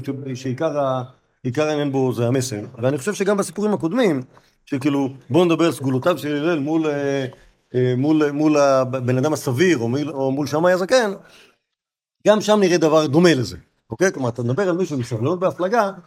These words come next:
אז אתה מספר סיפור על סבלנות בהפלגה. האם כאילו, האם זה, האם זה אירוע, אירוע שקרה, או ש-, או סיפור שמספרים? זה לא כזה משנה.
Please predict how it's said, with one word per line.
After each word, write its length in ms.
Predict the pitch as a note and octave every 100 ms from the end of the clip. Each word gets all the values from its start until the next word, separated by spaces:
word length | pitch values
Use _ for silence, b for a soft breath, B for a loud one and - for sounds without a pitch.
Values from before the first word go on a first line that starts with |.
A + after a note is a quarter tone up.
| -
אז 100 | G#3
אתה 100 | C4
מספר 360 | B3 B3+ C4+ C4+
סיפור 240 | B3+ E4
על 80 | A#3+
סבלנות 280 | F#3 F3 D3+
בהפלגה. 420 | C#3 C#3 C3 A#2 - -
האם 220 | A#2+ E3+
כאילו, 280 | E3 D#3+ C#3+
האם 160 | C3 D#3
זה, 240 | C3+ C#3
האם 120 | C#3+ D3+
זה 100 | D3+
אירוע, 360 | B2 C#3+ D3 C3 A#2+
אירוע 240 | B2 D#3+
שקרה, 340 | B2 A#2+ A#2+
או 100 | D#3
ש-, 60 | A2 A2+ -
או 80 | A#2
סיפור 220 | - D#3 D3+
שמספרים? 380 | B2+ C3 G#3+ A3 - - _ _ _ _ _ _ -
זה 80 | D3
לא 100 | F#3
כזה 140 | F3 D#3+
משנה. 340 | C3 A2+ F2